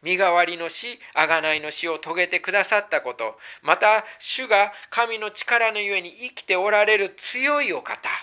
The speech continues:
弱い方じゃないですよ。強いお方であることを信じているか、自問自答する必要がありますね。いや、もう信じている。もう、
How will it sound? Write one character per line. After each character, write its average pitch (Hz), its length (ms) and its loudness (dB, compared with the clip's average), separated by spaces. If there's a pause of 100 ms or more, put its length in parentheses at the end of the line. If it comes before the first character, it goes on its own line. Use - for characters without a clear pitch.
(200)
弱 240 260 6
い 247 80 2
方 220 240 2
じ 190 80 0
ゃ - 20 2
な 196 120 2
い - 20 4
で 175 60 -2
す - 100 -10
よ。 160 80 -6
強 254 340 0
い 240 60 -2
お 214 80 0
方 220 260 2
で 220 100 2
あ 220 80 6
る 233 120 0
こ - 160 -6
と 185 100 -2
を 208 180 0 (160)
信 277 340 -6
じ 175 120 -10
て 135 160 -2
い 120 80 -2
る 120 80 -8
か、 180 380 4 (280)
自 180 140 -8
問 214 280 -6
自 190 180 -14
答 196 180 -2
す 196 140 -12
る 190 80 -8
必 - 200 -14
要 165 140 -2
が 139 100 4
あ 127 60 2
り 120 80 -4
ま 113 140 -12
す - 120 -18
ね。 147 200 -6
い - 20 -2
や、 247 100 4
も 262 120 -2
う 240 40 -4
信 262 300 -10
じ 208 100 -18
て 147 160 0
い 123 40 -2
る。 123 80 -6
も 170 140 -4
う、 - 20 -4